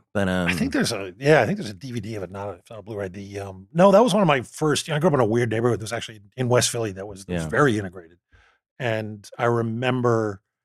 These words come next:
Speaker 2: you know, my dad took me to everything. I saw it and was like, "Oh, that's great." And it kinda
Speaker 1: Mm-hmm.
Speaker 2: reminds me a bit of where I live and all the rest of that. But it was the first time I had seen, like, the black kids I knew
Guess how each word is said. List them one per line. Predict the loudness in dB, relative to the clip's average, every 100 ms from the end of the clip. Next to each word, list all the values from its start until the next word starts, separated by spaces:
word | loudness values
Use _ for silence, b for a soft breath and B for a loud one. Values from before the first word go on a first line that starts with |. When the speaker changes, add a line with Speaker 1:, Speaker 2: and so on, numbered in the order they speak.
| _
Speaker 2:
you | -2
know, |
my | 0
dad | 2 2
took | 0
me | -2
to |
everything. | 0 0 -2
I | -2
saw | 0 2 2
it |
and | 0
was | -8
like, | -10 -6
"Oh, | -2
that's | -2 -4
great." | -8 -8
And | -10
it | -12
kinda | -6 -2
Speaker 1:
Mm-hmm. | -2
Speaker 2:
reminds | -2 -6
me | -8
a |
bit | -8 -6
of |
where | -2 -2
I |
live | -2 -4 -6
and | -6
all |
the | -6
rest | -6 -6
of | -6
that. | -6 -8 B B _ 2
But | 4
it |
was | 2
the | -2
first | -4 -4 -4
time | -2 -4
I |
had | -4 -4
seen, | -4 -4 -6
like, | -10
the | -4
black | -2 -2
kids | -2 -4
I | -4
knew | -6 -10 -14 -16